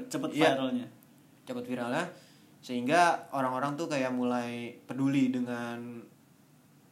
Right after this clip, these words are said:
Speaker 2: maksudnya tuh
Speaker 1: Sekitar lah.
Speaker 2: sekitar. Jadi
Speaker 1: Jadi
Speaker 2: mulai
Speaker 1: kayak,
Speaker 2: banyak ngebantu-bantu.
Speaker 1: oh.
Speaker 2: Keren banget sih itu menurut gua, hashtag tweet, Twitter finish do your magic itu.
Speaker 1: Oke.
Speaker 2: Ngebantu banget.
Speaker 1: Kayak Biro Jomblo itu?
Speaker 2: Biro Jomblo. Oh iya, Biro Jomblo.
Speaker 1: Yang
Speaker 2: Gua
Speaker 1: lo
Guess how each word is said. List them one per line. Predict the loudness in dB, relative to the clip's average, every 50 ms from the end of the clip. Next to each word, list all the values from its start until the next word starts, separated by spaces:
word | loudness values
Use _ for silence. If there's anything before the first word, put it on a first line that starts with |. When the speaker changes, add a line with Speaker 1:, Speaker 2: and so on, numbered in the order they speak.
| -20 -20 -16
Speaker 2:
maksudnya | -10 -10 -8 -6 -6 -6 -4
tuh | -2 -2 -2
Speaker 1:
Sekitar | -2 -4 -4 -2 -2 -2
lah. | -2 -4
Speaker 2:
sekitar. | -6 -6 -4 -4 -4 -2 -2 0 0 0 -2 -4 -6 -8 -14 -20 -20 -20 -20 -20 -20 -20 _ -10
Jadi | -8 -8 -6
Speaker 1:
Jadi | -6 -6
Speaker 2:
mulai | -6 -4 -4
Speaker 1:
kayak, | -4 -4 -4
Speaker 2:
banyak | -6 -6 -6
ngebantu-bantu. | -6 -8 -8 -8 -8 -8 -8 -8 -8 -8 -8 -8 -8 -8 -8
Speaker 1:
oh. | -8 -8
Speaker 2:
Keren | -6 -4 -2 -2 -2
banget | -2 -4 -4 -4
sih | -6 -8 -8
itu | -8 -8
menurut | -8 -8 -8 -10 -10 -10
gua, | -8 -6 -6 -6 -8 -10 -14
hashtag | -16 -16 -12 -12 -12 -12 -12 -14 -20 -20 -20 -20 -20 -20 -14 -8
tweet, | -6 -6 -6 -8 -10 -18 -20 -20 -20
Twitter | -14 -12 -10 -8 -6 -6
finish | -6 -6 -4 -4 -2 -2 -2 -4 -8 -12 -12 -8
do | -4 -2
your | -2 -2 -2 -4
magic | -4 -6 -8 -8 -8 -8 -6
itu. | -6 -8
Speaker 1:
Oke. | -8 -10 -12 -16 -18 -16 -14 -14 -14 -14 -16 -12
Speaker 2:
Ngebantu | -8 -6 -4 -4 -4 -4 -6 -8 -8
banget. | -8 -8 -8 -8 -10 -12 -14 -18 -20 -20 -20 -20 -20 -20 -20 -20 -20
Speaker 1:
Kayak | -16 -12 -8
Biro | -4 0 0 2
Jomblo | 4 4 4 4 2 2 0
itu? | -2 -2 -4 -6 -8 -10 -14 -18 -20 -20 -20 -20 -20 -20 -20 -20 -14 -4
Speaker 2:
Biro | 2 4 6
Jomblo. | 8 8 6 6 8 8 10 10 8 8 4
Oh | 0 0 0
iya, | 2 2 2 2
Biro | 2 2 0 0 0
Jomblo. | 0 -2 -2 -2 -4 -4 -4 -2
Speaker 1:
Yang | 0 0 2 4
Speaker 2:
Gua | 6 6
Speaker 1:
lo | 6